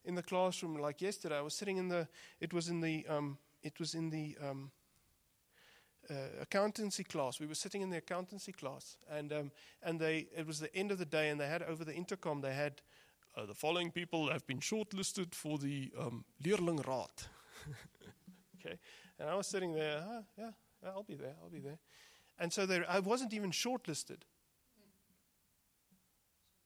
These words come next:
I was like, "What, what, how, what is, what did you miss?" <laughs> Like,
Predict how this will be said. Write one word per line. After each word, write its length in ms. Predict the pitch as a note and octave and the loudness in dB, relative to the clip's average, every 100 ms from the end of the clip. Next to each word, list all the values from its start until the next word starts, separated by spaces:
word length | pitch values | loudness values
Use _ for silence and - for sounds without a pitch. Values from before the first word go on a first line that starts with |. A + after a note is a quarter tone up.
| _ _ _ _ - | _ _ _ _ -6
I 60 | A3 | -4
was 120 | C4 | -2
like, 140 | B3 - - - _ _ _ _ _ | -4 -6 -20 -20 _ _ _ _ _
"What, 120 | A3+ - _ _ | -20 -20 _ _
what, 180 | E3+ C3+ _ _ _ _ _ _ - | -12 -12 _ _ _ _ _ _ -14
how, 160 | E3+ F#3 - | -12 -12 -8
what 240 | F3+ C4 | -6 -4
is, 100 | C4 G3+ | -6 -6
what 160 | F#3 | -6
did 160 | B3 A3 | -6 -6
you 60 | A#3 | -4
miss?" 400 | E4+ - - - | -2 -4 -6 -12
<laughs> 60 | _ _ - - - - G3+ - - C#3 C3 - - - - - - - - - | _ _ -20 -20 -18 -10 -10 -8 -10 -8 -8 -8 -10 -12 -12 -14 -16 -20 -20 -6
Like, 140 | G#3+ | -2